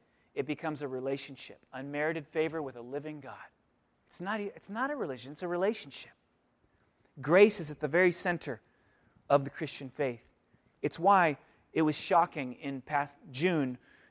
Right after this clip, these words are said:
in Charleston when there was that horrendous sh-, shooting in the A M E church. Do you remember that? This man came into this Bible study in this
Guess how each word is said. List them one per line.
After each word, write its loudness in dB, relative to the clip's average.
in -6
Charleston 2
when -8
there -6
was -6
that -4
horrendous -4
sh-, -14
shooting -6
in -12
the -12
A -6
M -4
E -4
church. -10
Do -16
you -10
remember -8
that? -12
This -12
man 2
came -2
into -4
this -6
Bible 6
study -2
in -8
this -16